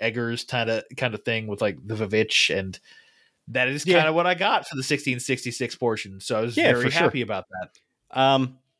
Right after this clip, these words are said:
Speaker 2: I don't know. I, I wish they would have leaned a bit harder into the R rating on these, but, uh, I think for what it was and what they were attempting to do, like,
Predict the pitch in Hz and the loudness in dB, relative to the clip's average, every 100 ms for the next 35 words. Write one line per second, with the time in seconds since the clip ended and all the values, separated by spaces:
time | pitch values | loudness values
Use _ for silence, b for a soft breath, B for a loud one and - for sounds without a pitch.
0 | - 277 302 220 156 180 175 170 - _ | -2 2 2 2 2 2 2 0 -6 _
1 | _ _ _ _ _ - 196 254 254 254 | _ _ _ _ _ 0 2 2 2 2
2 | 240 180 175 185 180 156 135 151 - 143 | 2 2 2 2 4 2 2 -2 0 2
3 | 139 147 139 131 127 127 117 104 110 120 | 2 4 4 4 2 0 0 4 2 2
4 | 110 104 135 151 151 135 - 135 139 143 | 2 2 4 2 0 -6 -2 0 2 2
5 | 143 131 - 104 101 98 95 b b b | 2 0 0 2 2 0 -4 b b b
6 | 131 147 143 156 147 156 156 135 127 135 | 0 2 2 0 2 2 2 4 4 4
7 | 127 117 113 127 117 110 101 120 107 117 | 2 0 0 2 2 2 2 0 0 0
8 | 104 95 98 110 123 101 90 - | -2 -2 0 2 2 0 0 -4